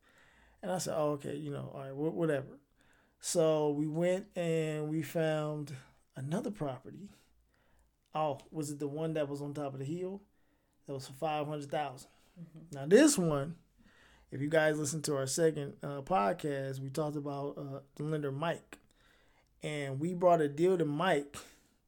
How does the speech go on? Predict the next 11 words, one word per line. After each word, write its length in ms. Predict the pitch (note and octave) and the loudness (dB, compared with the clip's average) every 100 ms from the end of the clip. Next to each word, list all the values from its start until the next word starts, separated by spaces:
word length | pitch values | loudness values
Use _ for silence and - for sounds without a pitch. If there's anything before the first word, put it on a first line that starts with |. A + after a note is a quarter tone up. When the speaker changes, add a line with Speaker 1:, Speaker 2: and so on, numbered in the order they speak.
| _ _ _ _ _ | _ _ _ _ _
Speaker 1:
at 180 | D3+ C#3+ | -4 -2
one 260 | D3 E3 D#3+ | 0 0 0
point 420 | F3+ F3 C#3+ C#3+ - - | 0 0 0 -4 -10 -6
that 120 | C#3+ | -4
was 100 | C#3 | -2
about 320 | C#3 C#3+ C3+ | -2 -4 -4
five, 400 | D#3 D3+ D3 C#3+ - | -2 0 -2 -2 -8
five 260 | - D#3 D3+ | -6 -4 -4
hundred, 260 | C#3+ C#3 | -6 -8
five 320 | C3 E3+ E3+ - | -6 -2 -2 -4
thousand. 340 | - - | -10 -14